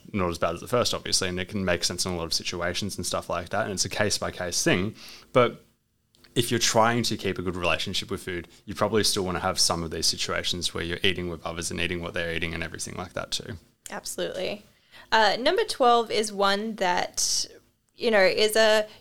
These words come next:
Speaker 2: you can do it if you feel like it's gonna make a difference for you. And I think it, it does make a difference for a lot of people, but that's just working with a professional.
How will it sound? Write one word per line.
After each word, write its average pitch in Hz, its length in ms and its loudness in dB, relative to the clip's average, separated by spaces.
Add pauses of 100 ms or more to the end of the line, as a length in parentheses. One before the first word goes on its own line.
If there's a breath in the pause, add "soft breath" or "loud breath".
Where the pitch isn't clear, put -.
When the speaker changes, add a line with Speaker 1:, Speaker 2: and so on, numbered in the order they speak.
Speaker 2:
you 262 120 2
can 302 200 2
do 294 180 2
it 381 240 2
if 254 180 4
you 240 80 -2
feel 214 220 2
like 208 140 2
it's 202 160 -4
gonna 196 180 2
make 190 180 0
a 202 60 0
difference 196 460 -2
for - 100 -6
you. 180 340 -2
And 196 160 0
I 185 60 0
think 208 220 -6
it, - 260 -6
it 208 160 -2
does 170 300 2
make 180 180 -4
a 185 40 -6
difference 175 340 -6
for 196 120 -2
a 185 60 2
lot 175 160 0
of 175 60 -4
people, 202 420 -2
but 202 180 0
that's 190 220 2
just - 300 -4
working 202 380 0
with 185 180 -4
a 220 80 -2
professional. 285 760 -2